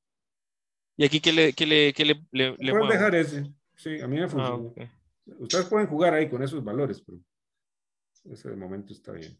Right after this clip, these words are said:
Speaker 1: Ah, ok.
Speaker 2: Listo.
Speaker 1: Ah, ok, ahora sí. Perfecto, profe. Sí, era el orden, yo creo. <laughs>
Speaker 2: Seguro era
Speaker 1: Ok,
Speaker 2: el orden.
Speaker 1: gra-,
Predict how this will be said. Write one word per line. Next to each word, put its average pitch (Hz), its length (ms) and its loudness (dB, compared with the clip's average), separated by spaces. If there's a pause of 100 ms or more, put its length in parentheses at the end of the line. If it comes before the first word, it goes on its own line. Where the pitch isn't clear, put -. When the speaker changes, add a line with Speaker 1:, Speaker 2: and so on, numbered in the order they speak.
(420)
Speaker 1:
Ah, 123 240 -12
ok. - 180 -16 (540)
Speaker 2:
Listo. 110 480 -10 (1400)
Speaker 1:
Ah, 170 160 -8
ok, - 220 -14 (140)
ahora 117 160 -2
sí. 123 240 -16 (1500)
Perfecto, 123 500 -2
profe. 120 280 -10 (880)
Sí, 139 160 2
era 135 120 8
el 139 80 4
orden, 131 320 2
yo 113 120 -4
creo. 123 240 -4 (1500)
<laughs> 151 760 -2
Speaker 2:
Seguro 135 260 2
era 127 80 0
Speaker 1:
Ok, - 20 2
Speaker 2:
el 117 200 4
orden. 101 80 -8
Speaker 1:
gra-, 123 320 0